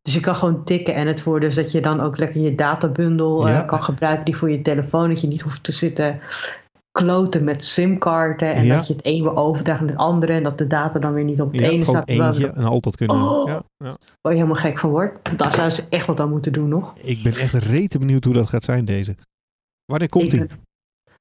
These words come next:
Speaker 1: eh, als het goed is in januari of februari.
Speaker 2: Oké, ik hoop dat die snel komt voor je, want, eh,
Speaker 1: Oh ja, ik ben echt zo benieuwd hoe dat, eh, hoe dat dan gaat werken. Ik heb in ieder geval de app gezien, eh, Andromium.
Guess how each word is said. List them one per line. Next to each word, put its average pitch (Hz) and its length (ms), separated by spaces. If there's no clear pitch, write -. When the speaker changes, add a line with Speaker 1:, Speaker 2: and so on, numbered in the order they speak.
Speaker 1:
eh, 233 420
als 214 140
het - 100
goed 285 140
is - 320
in 226 1000
januari 208 600
of 202 80
februari. 151 680
Speaker 2:
Oké, 165 200
ik - 220
hoop 143 160
dat 135 120
die 110 100
snel 107 200
komt 151 220
voor 151 200
je, 117 80
want, 101 280
eh, 104 140
Speaker 1:
Oh 185 280
ja, 143 140
ik 165 140
ben 175 140
echt - 220
zo 175 380
benieuwd 151 220
hoe 165 100
dat, 151 220
eh, 151 140
hoe 156 140
dat 147 160
dan 156 80
gaat 143 200
werken. 151 360
Ik 139 100
heb 175 160
in 185 60
ieder 175 120
geval 175 200
de 160 200
app 170 160
gezien, 240 420
eh, 170 340
Andromium. 180 720